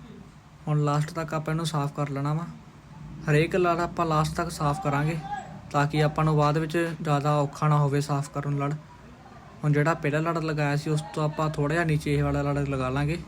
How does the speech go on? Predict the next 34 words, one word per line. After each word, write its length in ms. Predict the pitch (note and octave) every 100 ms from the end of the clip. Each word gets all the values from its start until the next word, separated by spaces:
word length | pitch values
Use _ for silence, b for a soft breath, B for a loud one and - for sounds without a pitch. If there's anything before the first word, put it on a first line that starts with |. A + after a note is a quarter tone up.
| - - - - C3+ - - - - - - - - - - - D3+
ਪਿੰਚ 240 | C#3+ D3
ਕਰਕੇ 380 | D3+ C#3+ - E3+ - - - - - - - - - - - - - D3+
ਅੱਗੇ 200 | C#3+ D#3
ਨੂੰ 120 | D#3
ਲਿਆਉਣਾ 280 | D3+ C#3 D3+
ਲੜ। 220 | D3 D3+ E3+ - - - - - - - -
ਤੇ 80 | D#3+
ਇਹਦੇ 280 | D#3 D3+ E3
ਵਿੱਚ 200 | E3 E3
ਵੀ 140 | E3+ E3
ਆਪਾਂ 240 | D#3+ E3
ਸੇਮ 380 | D#3+ D#3 E3 F3 E3 - D3+
ਉੱਦਾਂ 260 | C#3+ D3+
ਹੀ 60 | D#3
ਕਰਨਾ 240 | D3 C#3+
ਜਿੱਦਾਂ 260 | D3 D3 D3
ਪਹਿਲੇ 220 | C#3+ C#3+
ਲੜ 180 | D3 C#3+
ਵਿੱਚ 180 | D3 D3
ਕੀਤਾ 300 | C#3 - C#3
ਸੀ, 160 | D#3+ - B B B - - -
ਇੱਕ 260 | D#3 D3 D#3+
ਪਿੰਚ 280 | D#3 D3+ E3
ਕਰ 220 | D#3 C#3
ਲੈਣਾ 240 | C#3+ D3
ਵਾ 120 | D3+ D#3 - - -
ਅੰਗੂਠੇ 360 | D3 C#3+ D#3 D3+
ਨਾਲ 120 | D3
ਥੋੜ੍ਹਾ 180 | D3 D3
ਜਿਹਾ 100 | D3+
ਅੰਦਰ 180 | C#3+ C#3+
ਨੂੰ 80 | C#3+
ਲੜ 140 | C#3
ਕਰਕੇ। 460 | C#3 C#3 - E3